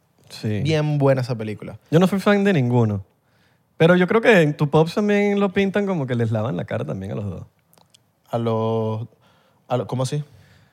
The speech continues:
Speaker 1: Como que no muestran nada malo así.
Speaker 2: Bueno, muestran, muestran sí lo que le, lo que, las mu-, burda de cosas que se destaparon al final de la película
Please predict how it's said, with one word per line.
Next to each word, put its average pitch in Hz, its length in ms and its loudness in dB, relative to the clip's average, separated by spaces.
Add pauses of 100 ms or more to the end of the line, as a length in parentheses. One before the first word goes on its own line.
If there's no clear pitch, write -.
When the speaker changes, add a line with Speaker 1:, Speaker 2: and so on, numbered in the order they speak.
(180)
Speaker 1:
Como 131 240 -2
que 135 160 2
no 139 120 4
muestran 147 1160 2
nada 135 340 0
malo 143 340 0
así. 127 640 -4 (480)
Speaker 2:
Bueno, 196 300 -2
muestran, 147 300 2
muestran 202 520 0
sí 233 140 -2
lo 233 100 0
que 240 80 -2
le, 185 160 4
lo 147 200 2
que, 139 320 2
las 139 420 -2
mu-, 151 320 -2
burda 156 280 -2
de 185 40 -6
cosas 196 240 -4
que 208 60 -4
se 175 100 -4
destaparon 135 420 -4
al 160 120 -2
final 117 240 -4
de 127 80 -2
la 120 80 -2
película 131 400 -8